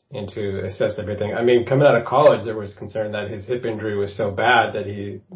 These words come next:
he wasn't gonna have an N F L career. Um, so to have something that serious, that, that is alarming. Um, I think about from a,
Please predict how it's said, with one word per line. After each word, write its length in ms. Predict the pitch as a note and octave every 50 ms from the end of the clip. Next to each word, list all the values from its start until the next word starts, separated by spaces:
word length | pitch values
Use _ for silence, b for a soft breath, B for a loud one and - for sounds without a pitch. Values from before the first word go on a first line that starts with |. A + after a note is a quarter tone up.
| C3+ A#2+ B2
he 140 | A#2 G#2 G#2
wasn't 300 | A2+ G#2 G2+ G#2 G2 G2+
gonna 140 | G2+ F#2+
have 200 | F#2+ G2+ G2 G2
an 240 | G2 F#2+ F#2+ - - -
N 120 | A2+ G#2
F 120 | G2+ F#2+ -
L 160 | A2 G#2 -
career. 680 | - - - G2 G#2 G#2 G#2 G2+ G2+ G2+ G2+ - - -
Um, 320 | - G2+ F#2+ F#2+ F#2+ F#2+
so 220 | G2 - - A2 G2
to 100 | G#2 F#2+
have 380 | - A2 G#2 G2+ G2 - - -
something 360 | - - A#2+ A#2 A#2 A2 A2
that 240 | A#2 A#2+ B2 - -
serious, 720 | - - C3+ C3 B2 A#2+ A2+ G#2+ G#2 G2+ - - - - b b b b b b b b b b b _ _ -
that, 280 | B2 B2 A2+ - -
that 140 | C#3 C#3+ D3+
is 120 | E3 C#3+ C3+
alarming. 760 | B2+ A#2 A#2 A2 G#2+ G#2+ G#2 G#2 G2+ G2 G2 G2 G2+ - - - -
Um, 540 | - A2 A2 G2 G2 G2+ G2+ G2+ G2+ F#2+ - - _ _ _ _ _ _ - _ _
I 140 | - A#2 B2+
think 160 | C3 C#3 C3+
about 260 | C3+ B2+ A#2+ - - -
from 160 | D3 C3+ B2+
a, 160 | B2+ B2